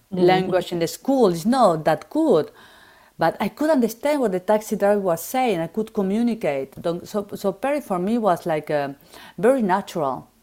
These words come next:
Speaker 2: very natural.
Speaker 1: Really?
Speaker 2: So, so I did this six months at the Moulin Rouge. The Moulin Rouge asked me, "Well, Laura, what you wanna do? Is you, you gonna stay, or we can do a new contract? You wanna leave?" I said, "No, it's time for me to go home." Uh, and then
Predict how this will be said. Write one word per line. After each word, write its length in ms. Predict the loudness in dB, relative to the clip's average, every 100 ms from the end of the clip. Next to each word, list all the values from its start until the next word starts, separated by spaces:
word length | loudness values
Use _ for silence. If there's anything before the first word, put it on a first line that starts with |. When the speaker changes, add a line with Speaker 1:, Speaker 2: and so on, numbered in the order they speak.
| -4
Speaker 2:
very 200 | -2 0
natural. 480 | -2 -6 -8 -10 -8
Speaker 1:
Really? 360 | -4 -2 -4 -4
Speaker 2:
So, 240 | -2 -2 0
so 120 | 6
I 80 | 6
did 240 | 6 2 0
this 180 | 0
six 240 | 0 -2 2
months 320 | 4 4 2
at 120 | 0
the 260 | 4 4 2
Moulin 360 | 0 0 0 2
Rouge. 240 | 2 0 -2
The 80 | -4
Moulin 280 | -2 -2 -2
Rouge 200 | -2 -2
asked 240 | -4 -4
me, 100 | -2
"Well, 260 | 2 2 2
Laura, 420 | 0 2 2 0
what 220 | -2 -4
you 80 | -6
wanna 220 | -6 -4
do? 340 | -2 -2 0 -2
Is 200 | -2 -6 -20 -20 -12 -8
you, 140 | -6 -6
you 200 | -8 -4
gonna 240 | -4 -6
stay, 500 | -2 2 4 4 2
or 60 | 0
we 120 | -4
can 160 | -4
do 100 | -2
a 60 | -2
new 160 | -4 -4
contract? 460 | -2 -2 0 -4
You 80 | -4
wanna 220 | -6 -6
leave?" 220 | -6 -6 -8
I 40 |
said, 160 | -8 -8
"No, 100 | -6
it's 140 | -8
time 140 | -8 -6
for 140 | -6
me 120 | -8
to 100 | -10
go 160 | -12 -12
home." 400 | -6 -4 -4 -10 _ _ _ _ -20 _ _ _ -6
Uh, 520 | 0 0 0 -4 -8 -14 _ _ 0
and 260 | 4 6 6
then 480 | 8 8 6 2